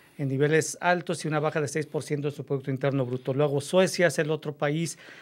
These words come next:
que le arrebató a Estados Unidos, Estados Unidos la novena posición. Bueno, Estados Unidos subió al tercer lugar,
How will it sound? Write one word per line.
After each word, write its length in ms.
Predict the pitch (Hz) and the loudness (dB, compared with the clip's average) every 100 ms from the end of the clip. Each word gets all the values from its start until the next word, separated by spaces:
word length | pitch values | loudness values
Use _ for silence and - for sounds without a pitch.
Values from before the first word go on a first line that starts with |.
| - - | -20 -6
que 100 | 139 | 0
le 80 | |
arrebató 340 | 139 131 135 156 | 2 4 2 2
a 40 | |
Estados 300 | 151 160 147 | 0 0 0
Unidos, 240 | 156 156 147 | -2 -2 -2
Estados 340 | 127 151 151 | 0 0 0
Unidos 200 | 151 151 | -2 -2
la 100 | 143 | 0
novena 340 | 131 139 151 147 | 0 0 0 -2
posición. 540 | 147 160 139 196 214 - - - | -4 -4 -2 -2 -2 -10 -20 -10
Bueno, 140 | 170 | -6
Estados 360 | 156 160 160 160 | -4 -2 -2 -2
Unidos 280 | 143 143 143 | -2 -2 -6
subió 220 | 127 123 | -8 -8
al 80 | 117 | -8
tercer 360 | 139 - 151 | -10 -8 -8
lugar, 340 | 196 233 277 | -8 -10 -12